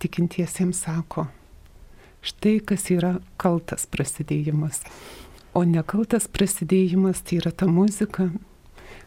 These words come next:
kuri įrašyta Marijoj ir jos plokštelė neturi nei vieno įbrėžimo.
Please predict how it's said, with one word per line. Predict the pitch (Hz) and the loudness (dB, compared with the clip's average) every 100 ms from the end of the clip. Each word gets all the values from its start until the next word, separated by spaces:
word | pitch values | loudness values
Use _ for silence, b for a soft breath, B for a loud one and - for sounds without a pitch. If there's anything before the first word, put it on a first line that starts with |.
| B | B
kuri | 196 175 180 | 2 4 2
įrašyta | 175 165 - 202 208 202 | 2 -2 -2 -2 2 2
Marijoj | 185 185 180 170 165 165 | 2 2 0 0 0 -2
ir | - 170 | -2 -2
jos | 156 180 196 | 2 0 -2
plokštelė | - 196 - 190 180 180 | -4 -4 -2 -2 0 2
neturi | 170 160 - 165 | 0 0 -6 -4
nei | 156 160 | -2 0
vieno | 175 190 190 | 0 2 2
įbrėžimo. | 175 175 165 151 151 156 151 | 2 0 -2 -2 -2 -2 -2